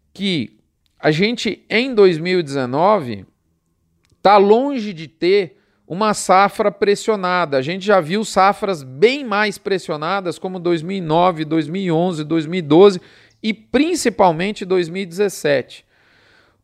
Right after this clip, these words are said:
Por outro lado, quando a gente olha esse gráfico, tá muito longe de ter uma entre-safra positiva pra preços,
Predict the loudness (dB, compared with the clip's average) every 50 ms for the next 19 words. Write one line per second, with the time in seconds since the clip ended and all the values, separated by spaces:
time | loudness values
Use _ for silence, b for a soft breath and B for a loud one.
0 | _ 2 4 6 6 6 6 4 4 4 4 6 6 6 4 4 2 0 0 -2
1 | -2 -4 -4 -4 -4 -4 -2 -4 -4 -4 -6 -6 -2 0 2 2 2 0 -2 -4
2 | -4 -6 -2 0 2 4 4 4 2 0 -4 -12 -10 -4 0 0 0 0 -2 -4
3 | -4 -4 -2 0 0 0 2 0 0 0 0 0 0 -2 -4 -6 -8 -8 -10 -8
4 | -8 -10 -12 -6 _ 4 6 6 6 4 2 -2 -2 -2 -2 -4 -2 0 2 2
5 | 2 2 0 2 4 4 4 4 2 0 -2 -4 -4 -4 -2 -2 -2 -2 -2 -6
6 | -10 -12 -14 -12 -10 -8 -6 -4 -4 -6 -4 -4 -4 -6 -4 -4 -2 2 4 4
7 | 2 2 -2 -8 -10 -12 -12 -14 _